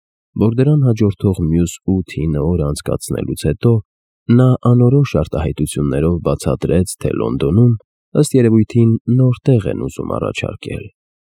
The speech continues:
բայց ինքն ուզում է նախապես մենակ մեկնել այնտեղ՝ գործն անձամբ կարգավորելու, և միայն այն ժամանակ, երբ ամեն ինչ ճշգրտվի, կնոջն ու երեխային իր մոտ կկանչի։ Նա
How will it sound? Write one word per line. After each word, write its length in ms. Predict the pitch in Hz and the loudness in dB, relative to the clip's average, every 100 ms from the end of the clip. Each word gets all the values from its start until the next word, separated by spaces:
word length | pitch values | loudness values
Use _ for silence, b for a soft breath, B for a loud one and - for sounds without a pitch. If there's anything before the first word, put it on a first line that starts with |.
| - | -6
բայց 260 | - 71 - | -2 -2 0
ինքն 320 | 78 92 95 | 0 0 0
ուզում 280 | 87 76 69 | 0 0 -2
է 80 | 71 | 0
նախապես 680 | 73 - 62 - 76 71 | -2 -2 -6 -2 -4 -2
մենակ 500 | 67 69 64 62 78 | -2 -2 -2 -4 -4
մեկնել 460 | 65 60 - 65 58 | -6 -6 -6 -6 -4
այնտեղ՝ 500 | 65 69 60 90 107 - _ _ - | -6 -4 -2 -2 -2 -10 _ _ -6
գործն 520 | 98 90 98 113 113 | 0 2 2 0 0
անձամբ 500 | 110 107 90 67 67 | 2 2 0 -2 -4
կարգավորելու, 840 | - 52 - - 53 50 50 50 - _ _ _ _ _ | -4 -6 -6 -8 -6 -6 -6 -8 -10 _ _ _ _ _
և 160 | - 80 | -2 0
միայն 280 | 69 71 65 | 2 0 0
այն 140 | 62 | -2
ժամանակ, 480 | 69 58 60 80 87 | -2 -2 0 0 0
երբ 240 | 69 58 64 | -2 -4 -4
ամեն 300 | 57 80 67 | -2 -2 -2
ինչ 120 | - | -6
ճշգրտվի, 680 | - 57 - 55 - 78 90 80 _ _ - | -6 -8 -6 -8 -4 0 0 -2 _ _ -4
կնոջն 440 | 104 104 123 - | 2 2 2 0
ու 100 | 110 | -2
երեխային 640 | 95 73 71 - 52 53 57 | 0 0 -4 -4 -6 -4 -6
իր 160 | 62 | -6
մոտ 240 | - 50 - | -8 -8 -8
կկանչի։ 600 | - - - - - - - _ _ _ _ _ _ _ _ _ _ _ | -10 -8 -10 -8 -10 -10 -14 _ _ _ _ _ _ _ _ _ _ _
Նա 200 | 139 160 | 4 4